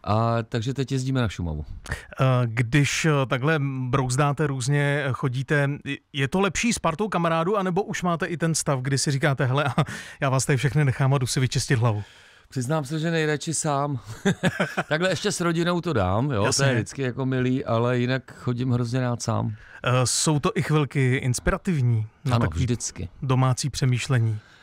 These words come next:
Speaker 1: Jo, no, a já si do rytmu kroků vlastně rýmuju, nebo jako vyme-, mě neustále hlavou běží nějaká hudba nebo
Speaker 2: Mhm.
Speaker 1: nějaký texty.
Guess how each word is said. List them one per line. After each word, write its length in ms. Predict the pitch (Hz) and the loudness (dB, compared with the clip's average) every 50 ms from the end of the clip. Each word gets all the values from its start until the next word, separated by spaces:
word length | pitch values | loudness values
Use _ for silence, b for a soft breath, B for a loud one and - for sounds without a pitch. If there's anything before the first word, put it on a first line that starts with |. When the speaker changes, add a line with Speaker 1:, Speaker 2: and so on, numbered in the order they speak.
| B B | B B
Speaker 1:
Jo, 240 | - 147 170 190 196 | 0 2 2 2 2
no, 260 | 185 151 131 139 151 | 0 0 0 0 0
a 60 | 139 | 0
já 180 | 135 135 139 135 | 0 0 0 0
si 180 | - - 170 160 | -2 -2 -4 -2
do 160 | 143 151 151 | -2 0 0
rytmu 320 | 156 160 143 - 170 165 | 0 -2 -2 -4 -6 -4
kroků 420 | - - 147 135 113 - - 151 151 | -2 -2 -2 -2 -2 -2 -4 -4 -2
vlastně 440 | 147 143 127 - - 139 147 147 143 | 0 0 -2 -2 -4 -4 -2 0 2
rýmuju, 560 | 135 127 123 123 131 135 139 139 139 139 139 | 2 2 4 4 4 4 4 2 2 2 2
nebo 400 | 139 135 127 131 135 135 131 131 | 0 0 0 0 0 2 2 2
jako 260 | 127 120 - 143 139 | 0 0 0 -2 -2
vyme-, 280 | 127 127 120 127 135 135 - - - - - | 0 0 0 0 0 -2 -4 -8 -16 -14 -6
mě 360 | - 120 127 139 147 151 156 | -2 -2 0 0 2 0 2
neustále 560 | 156 151 143 123 - - 143 131 131 135 135 | 2 0 0 0 -2 0 0 0 2 2 2
hlavou 320 | 127 123 120 117 131 135 | 2 2 0 0 -2 -2
běží 300 | 127 117 107 107 101 117 | 0 0 0 0 0 -2
nějaká 300 | 123 120 113 110 117 123 | -2 -2 0 0 0 0
hudba 340 | 117 104 104 104 107 110 113 | 0 0 0 -2 0 0 0
nebo 160 | 117 117 113 | 0 2 4
Speaker 2:
Mhm. 80 | 147 127 | 4 4
Speaker 1:
nějaký 260 | 127 113 107 95 123 123 | 4 4 0 -2 -6 -4
texty. 460 | - 101 90 - - - 123 123 | -4 -4 -6 -6 -8 -8 -8 -8